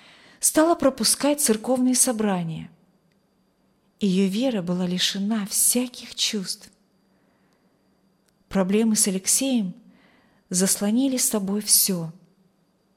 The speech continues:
Весь день она провела, как планировала.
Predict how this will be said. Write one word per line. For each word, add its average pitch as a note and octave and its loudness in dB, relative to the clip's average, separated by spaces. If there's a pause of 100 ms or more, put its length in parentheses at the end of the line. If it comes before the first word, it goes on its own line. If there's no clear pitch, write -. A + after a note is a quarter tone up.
(1600)
Весь G3+ 2
день F4+ 0
она F#3 2
провела, F#3+ -2
как A#3+ -6
планировала. E3 -2